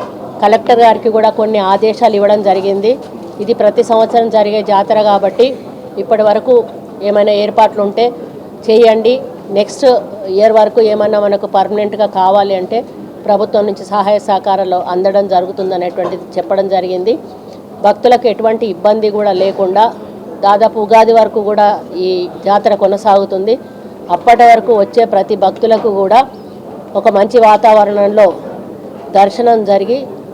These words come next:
సేఫ్టీగా ఇంటికి వెళ్ళే విధంగా అన్ని చే-, ఏర్పాట్లు కూడా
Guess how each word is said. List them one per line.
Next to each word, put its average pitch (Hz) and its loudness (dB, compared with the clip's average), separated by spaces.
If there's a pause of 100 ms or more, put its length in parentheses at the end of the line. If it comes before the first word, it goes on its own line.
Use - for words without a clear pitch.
సేఫ్టీగా 226 2
ఇంటికి 220 0
వెళ్ళే 208 2
విధంగా 196 2 (760)
అన్ని 220 2
చే-, 208 0
ఏర్పాట్లు 208 0
కూడా 208 0